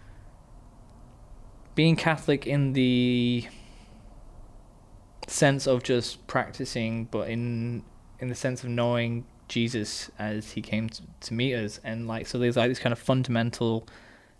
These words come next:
aspects of the faith. It's like, why is Catholicism do anything?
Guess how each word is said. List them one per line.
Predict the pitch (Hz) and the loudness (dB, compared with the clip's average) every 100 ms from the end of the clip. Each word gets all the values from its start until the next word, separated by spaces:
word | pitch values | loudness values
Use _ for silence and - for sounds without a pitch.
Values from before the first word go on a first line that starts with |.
| _ | _
aspects | 117 123 - 131 73 - - - _ _ _ _ _ _ _ - - | -2 -2 0 -2 -2 -6 -8 -12 _ _ _ _ _ _ _ -20 4
of | 151 143 | 4 4
the | 127 | 2
faith. | 107 95 - | -2 -2 -6
It's | - | -8
like, | 101 | -6
why | 101 120 113 | 0 4 4
is | 117 117 | 4 2
Catholicism | - 120 120 117 110 | -2 0 2 2 0
do | 107 120 | -2 -2
anything? | 113 110 120 - 76 92 | -2 -2 -2 -4 -12 -14